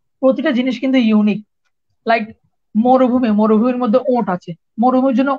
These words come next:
ওট ইউনিক। মরুভূমির মধ্যে কিন্তু তিমি মাছ থাকলে ইউনিক হতো না। আবার সমুদ্রের জন্য কিন্তু তিমি মাছ ইউনিক, সমুদ্রের জন্য কিন্তু ওট ইউনিক না। So প্রত্যেকটা জিনিসে কিন্তু ইউনিকনেস আছে।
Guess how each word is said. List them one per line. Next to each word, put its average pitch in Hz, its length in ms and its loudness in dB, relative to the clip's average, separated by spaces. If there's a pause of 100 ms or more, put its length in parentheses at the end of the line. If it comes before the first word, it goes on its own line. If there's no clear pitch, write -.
(100)
ওট 277 200 2
ইউনিক। 196 340 -4 (340)
মরুভূমির 247 380 2
মধ্যে 269 220 0
কিন্তু 262 180 -2
তিমি 254 280 -2
মাছ 262 220 0
থাকলে 247 220 -4
ইউনিক 220 300 -4
হতো 190 180 -2
না। 160 80 -10 (440)
আবার 226 180 -2
সমুদ্রের 262 540 0
জন্য 269 180 0
কিন্তু 269 180 -2
তিমি 254 280 -2
মাছ 226 240 0
ইউনিক, 180 300 -6
সমুদ্রের 226 440 -4
জন্য 254 160 -2
কিন্তু 247 320 -4
ওট 277 220 4
ইউনিক 208 400 -4
না। 160 120 -10 (640)
So 226 200 -2 (280)
প্রত্যেকটা 294 480 0
জিনিসে 247 320 -2
কিন্তু 262 240 -2
ইউনিকনেস 247 680 -2
আছে। 190 160 -14